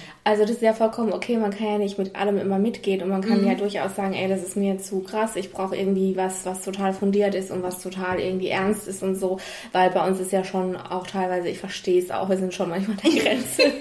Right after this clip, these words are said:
Speaker 2: Es ist
Speaker 1: Ich
Speaker 2: manchmal
Speaker 1: kann's auch
Speaker 2: viel.
Speaker 1: nachvollziehen. Aber ist ja alles gut, ist ja
Speaker 2: Ja.
Speaker 1: in Ordnung, ja.
Speaker 2: Ja.
Speaker 1: Und, ähm, ja, was wir halt, was ich auch noch mal sagen wollte, oder da haben wir auch schon mal drüber gesprochen, jetzt öfter, die Mama und ich, wir wollten auch noch mal thematisieren, dass wir, ähm,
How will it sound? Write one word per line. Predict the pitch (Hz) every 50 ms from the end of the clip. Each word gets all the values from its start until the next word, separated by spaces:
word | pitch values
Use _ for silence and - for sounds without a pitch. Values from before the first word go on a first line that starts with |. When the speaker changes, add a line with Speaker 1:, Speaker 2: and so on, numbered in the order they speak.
| 466 453 - -
Speaker 2:
Es | - - 427
ist | - - - -
Speaker 1:
Ich | 302
Speaker 2:
manchmal | 311 302 311 - - - 349 311 311 294
Speaker 1:
kann's | -
auch | 233 247 330
Speaker 2:
viel. | 320
Speaker 1:
nachvollziehen. | 277 302 320 311 311 320 294 302 311 - 294 285 - - - - 403 - - - - -
Aber | - 214 233
ist | 269 - 311
ja | 247 -
alles | 240 269 254 269
gut, | - 208 185 165 -
ist | - 202 240
ja | 262
Speaker 2:
Ja. | 226 202 202
Speaker 1:
in | 180
Ordnung, | 151 170 170 170 - 156 151 156 156
ja. | 156 156 175
Speaker 2:
Ja. | 196 - 160 151 151 - - - - - - - -
Speaker 1:
Und, | - 214 226 220 220 220 202 - -
ähm, | 208 208 208 202 202 196 196 202 202 196 196 - - - - _ _ - - - - - 233 -
ja, | 202 233 226 247 254 233
was | 226 226 -
wir | 208 214 220 226
halt, | 202 - - 185
was | 202 202 190
ich | 196 - -
auch | 208 233
noch | 254 254
mal | 254 247 233 208
sagen | 214 214 220 226 233 214
wollte, | 220 226 226 220 208
oder | 202 196 190
da | 190 190
haben | 202 196
wir | 190 - -
auch | 208
schon | 220 226
mal | 220 208
drüber | 208 208 208 214 202
gesprochen, | 202 196 - - 202 208 214 214
jetzt | 214 202 208 -
öfter, | - 208 196 - - 208 196
die | 196 190
Mama | 190 196 196 202 202 202
und | 196 190
ich, | 202 202 - -
wir | 190 190
wollten | 196 196 196 -
auch | - 120
noch | 196 196
mal | 202 202
thematisieren, | 196 202 220 208 208 202 196 196 196 196 196 196 208 208 202
dass | 196 196 190 - -
wir, | - 202 202 196 190 - -
ähm, | 190 190 196 196 190 190 190 185 185 190